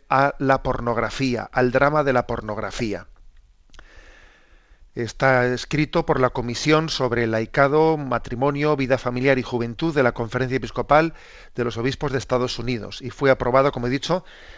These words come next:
pues en la Asamblea Plenaria de noviembre de, de dos mil quince. ¿Mm? Bueno, pues ahora se entrega en español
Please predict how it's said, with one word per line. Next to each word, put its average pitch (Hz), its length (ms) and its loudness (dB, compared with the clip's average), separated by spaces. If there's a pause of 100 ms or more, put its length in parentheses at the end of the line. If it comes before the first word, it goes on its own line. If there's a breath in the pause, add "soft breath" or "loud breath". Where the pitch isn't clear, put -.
(120 loud breath)
pues - 200 -4
en 123 100 -2
la 120 60 2
Asamblea 127 800 2 (380 loud breath)
Plenaria 135 640 4
de 131 160 -2
noviembre 135 420 2
de, 123 200 4
de 117 300 0
dos 110 180 -8
mil 135 200 -2
quince. 117 600 -4 (180)
¿Mm? 139 100 -12 (1040)
Bueno, - 220 -12
pues - 120 -14
ahora 117 140 -4
se 120 100 -6
entrega 127 300 0
en 131 40 2
español 135 480 -2